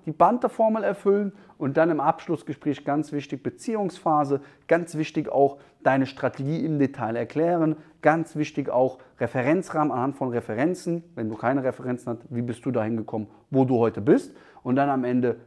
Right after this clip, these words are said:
pitchst du natürlich auch deine Pakete. Und ich habe noch ein richtig gutes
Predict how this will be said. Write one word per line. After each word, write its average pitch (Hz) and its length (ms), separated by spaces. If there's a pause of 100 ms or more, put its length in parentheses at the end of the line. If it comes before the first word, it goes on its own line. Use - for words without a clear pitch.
pitchst 143 300
du 131 60
natürlich 120 480
auch 107 260 (320)
deine 110 380 (200)
Pakete. 160 540 (340)
Und 185 240 (200)
ich - 100
habe 208 180
noch 214 140
ein 185 460 (680)
richtig 190 500 (120)
gutes 185 760